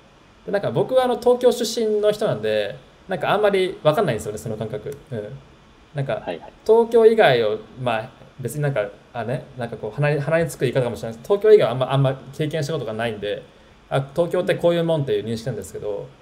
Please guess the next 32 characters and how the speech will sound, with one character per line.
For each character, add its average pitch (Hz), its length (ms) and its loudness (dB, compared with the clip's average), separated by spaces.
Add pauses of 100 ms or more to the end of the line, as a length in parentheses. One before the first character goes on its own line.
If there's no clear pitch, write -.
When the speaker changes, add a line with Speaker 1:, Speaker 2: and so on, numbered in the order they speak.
(460)
Speaker 1:
で 233 80 -6
も 202 140 -2
確 247 240 -2
か 143 80 -2
に 120 360 -6 (260)
な 135 80 -4
ん - 60 -4
か、 107 240 -6 (760)
人 180 840 0
は 160 240 4
集 175 80 -6
ま 170 60 -2
っ 143 40 -6
て 135 100 -6
く 110 60 -4
る 107 80 -2
し、 - 140 -12
交 135 180 0
流 139 140 2
も 131 200 2
多 127 80 0
い 104 60 -8
し、 101 400 -10 (640)
な 120 80 -10
ん 107 60 -10
か、 101 260 -8 (960)
な 120 100 -4
ん 113 60 -6
だ 104 60 -6
ろ 101 80 -8
う - 20 -10
な、 104 200 -10